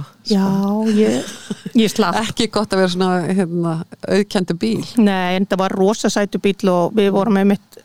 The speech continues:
Speaker 1: hann var bara tveggja manna og svo var sæti fyrir hunda aftan í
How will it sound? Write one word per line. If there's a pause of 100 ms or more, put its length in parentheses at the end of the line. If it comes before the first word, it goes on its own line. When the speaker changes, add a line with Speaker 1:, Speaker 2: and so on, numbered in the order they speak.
(160)
Speaker 1:
hann
var
bara
tveggja
manna
og
svo
var
sæti
fyrir
hunda
aftan
í